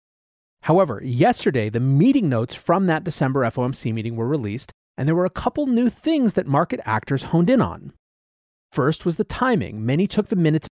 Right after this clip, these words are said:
as a signal that, as Neil Dutto, head of U S economics at Renaissance Macro, put it,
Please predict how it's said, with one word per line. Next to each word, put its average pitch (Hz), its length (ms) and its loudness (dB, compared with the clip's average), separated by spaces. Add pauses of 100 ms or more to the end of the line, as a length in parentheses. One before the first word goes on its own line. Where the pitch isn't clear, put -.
as 135 100 -2
a 147 60 0
signal 208 400 -2
that, 156 420 0
as 120 200 -4
Neil 135 180 0
Dutto, 131 460 0
head 131 200 -2
of 123 120 -6
U 139 120 2
S 143 140 -2
economics 135 480 0
at 135 80 -2
Renaissance 113 460 -4
Macro, 147 340 0
put 113 200 -2
it, 127 120 -2